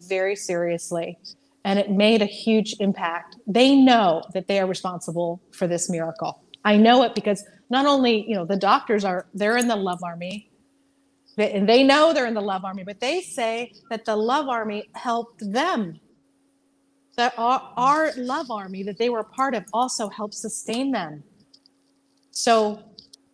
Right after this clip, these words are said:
it, it's a pretty remarkable thing to be engaged in a community of people based on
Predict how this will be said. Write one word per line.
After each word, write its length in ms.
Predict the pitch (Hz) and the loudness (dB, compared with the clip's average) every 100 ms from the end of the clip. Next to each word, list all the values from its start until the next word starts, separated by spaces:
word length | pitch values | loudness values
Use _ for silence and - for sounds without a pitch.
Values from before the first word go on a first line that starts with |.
| _ | _
it, 140 | 262 247 | -6 -4
it's 220 | 262 269 | -4 -6
a 60 | 285 | -8
pretty 760 | - - 320 339 339 311 226 | -8 -2 2 4 4 2 -2
remarkable 960 | 208 220 214 214 226 262 254 262 233 220 | -2 2 4 4 4 4 2 0 2 0
thing 640 | - - 247 226 196 185 180 | -2 -4 0 2 0 -4 -4
to 160 | 220 | -4
be 280 | 185 220 214 | -2 -2 -2
engaged 600 | 208 214 233 254 233 - | -2 0 2 0 -2 -4
in 140 | 214 | -2
a 40 | 196 | -2
community 640 | 214 196 190 226 240 226 | -2 -2 2 4 4 2
of 140 | 196 - | 0 -2
people 380 | - 220 202 185 | -2 0 0 2
based 420 | 190 202 196 - | 2 2 0 -2
on 360 | 190 180 180 | 0 0 -4